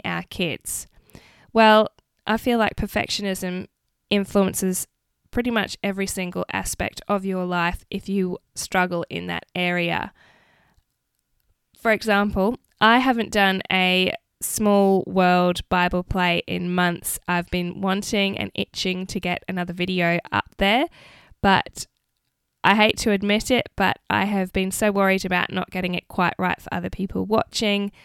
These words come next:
I like to have the handouts and everything written really nicely, make sure I don't have any typos, that I have been feeling like I'm somewhat frozen in my tracks. In saying that, though,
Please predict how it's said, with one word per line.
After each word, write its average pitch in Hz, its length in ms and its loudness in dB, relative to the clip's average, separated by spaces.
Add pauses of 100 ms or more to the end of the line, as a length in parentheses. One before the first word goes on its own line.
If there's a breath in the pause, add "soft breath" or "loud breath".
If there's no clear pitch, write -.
(220 soft breath)
I 190 120 -2
like 185 260 0
to 196 120 -8
have 185 300 -6
the - 80 -8
handouts 196 720 0
and 185 80 -2
everything 180 640 -4 (160)
written 190 380 -4
really 185 240 0
nicely, 190 800 0
make 185 240 -6
sure 190 160 -2
I 190 100 -2
don't 185 220 -4
have 185 100 -6
any 185 160 -8
typos, 202 800 -2 (380 loud breath)
that 208 100 6
I 202 120 8
have 202 440 2 (160)
been 190 560 0 (140)
feeling 185 440 2
like 175 320 -2
I'm 185 160 -2
somewhat 185 460 0
frozen 180 480 2
in 175 160 -2
my 170 180 -2
tracks. - 640 -4 (640 soft breath)
In 226 160 0
saying 240 400 4
that, 226 180 0
though, 185 420 4